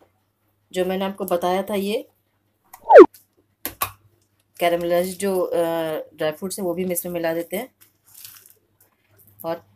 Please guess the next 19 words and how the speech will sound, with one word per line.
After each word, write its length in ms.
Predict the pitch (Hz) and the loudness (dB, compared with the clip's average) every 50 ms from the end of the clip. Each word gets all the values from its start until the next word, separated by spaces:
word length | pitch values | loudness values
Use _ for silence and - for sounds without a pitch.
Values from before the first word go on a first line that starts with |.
| _ _ 170 | _ _ -6
इसे 160 | 165 - 190 | -4 -2 -2
हम 60 | 175 | -2
अच्छे 180 | 175 175 - 190 | -4 -4 -4 -4
से 120 | - 185 | -2 -2
मिक्स 220 | 185 185 185 - | -2 -2 -2 -2
कर 140 | - - 180 | -2 -2 -2
लेते 260 | 180 180 170 - 190 | -2 -2 -2 -4 -6
हैं। 80 | 196 220 - - _ _ _ _ _ - - _ _ _ _ _ _ _ - - - _ _ _ _ _ _ _ _ _ _ _ _ _ _ _ - _ _ _ _ _ _ _ _ _ _ _ _ _ _ _ _ - - _ _ _ | -8 -8 -10 -14 _ _ _ _ _ -20 -20 _ _ _ _ _ _ _ -20 -20 -20 _ _ _ _ _ _ _ _ _ _ _ _ _ _ _ -20 _ _ _ _ _ _ _ _ _ _ _ _ _ _ _ _ -20 -20 _ _ _
देखिए 200 | 196 190 190 247 | -6 -4 -2 -2
दोस्तों, 240 | 202 208 202 - 247 | -2 -2 -2 0 0
मेरे 160 | 208 202 196 | 0 0 0
पास 160 | 202 220 226 - | 0 0 -2 -2
इस 160 | - 196 - | -2 -4 -2
तरह 120 | 202 196 | 0 0
का 100 | 196 214 | 0 0
सिलिकॉन 420 | 214 220 185 185 180 - 214 208 208 | 0 0 0 0 0 0 2 2 4
का 80 | 208 | 4
मोल्ड 320 | 208 196 185 190 202 202 196 | 6 6 6 6 6 6 4
है। 220 | 214 302 - | 2 2 -2